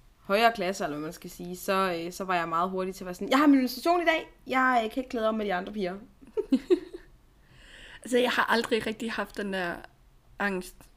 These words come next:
Speaker 2: over for omklædningsrummet. Øh, men jeg tror også, det var, fordi vi kun var seks piger i, i min klasse. Vi tr-, øh, vi havde idræt med parallelklassen, men det var to forskellige rum,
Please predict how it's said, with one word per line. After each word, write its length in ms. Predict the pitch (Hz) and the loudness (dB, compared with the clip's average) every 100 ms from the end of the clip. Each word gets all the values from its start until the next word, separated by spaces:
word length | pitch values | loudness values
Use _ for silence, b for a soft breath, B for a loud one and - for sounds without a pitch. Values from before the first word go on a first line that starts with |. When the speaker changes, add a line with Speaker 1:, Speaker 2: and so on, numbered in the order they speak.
| _ | _
Speaker 2:
over 200 | 196 190 | -2 -2
for 340 | 180 185 165 160 - | -2 -4 -4 -4 -6
omklædningsrummet. 840 | 190 190 180 175 - 165 170 185 - b b b b b _ 208 | -8 -4 -6 -6 -8 -8 -8 -12 -18 b b b b b _ -4
Øh, 260 | 196 180 | -2 -2
men 140 | 202 196 | -4 -4
jeg 140 | 208 | -4
tror 120 | - | -2
også, 120 | 208 233 | -2 -2
det 80 | |
var, 60 | 202 | -6
fordi 160 | 208 214 | -6 -6
vi 120 | 202 | -6
kun 200 | - 214 | -6 -6
var 60 | |
seks 300 | 214 226 - | -4 -6 -8
piger 320 | - 233 240 240 - - - - - - | -6 -4 -4 -6 -12 -20 -20 -20 -16 -6
i, 300 | 208 190 - | -4 -2 -2
i 60 | 220 | -2
min 240 | 208 196 | -2 -2
klasse. 420 | - 170 180 - - - | -4 -6 -6 -10 -20 -16
Vi 260 | - 208 185 - | -6 -4 -4 -8
tr-, 80 | - | -8
øh, 200 | 202 185 | -6 -6
vi 80 | 202 | -4
havde 220 | 202 185 | -2 -2
idræt 300 | 240 - 190 | -2 -4 -4
med 120 | 202 175 | -4 -6
parallelklassen, 720 | 214 220 185 - 180 - 190 | -4 -4 -4 -8 -8 -8 -6
men 140 | 185 | -6
det 80 | 190 | -6
var 80 | 196 | -6
to 320 | - 240 190 | -4 -4 -4
forskellige 400 | - 190 214 190 | -8 -8 -6 -6
rum, 300 | 180 220 - | -6 -6 -8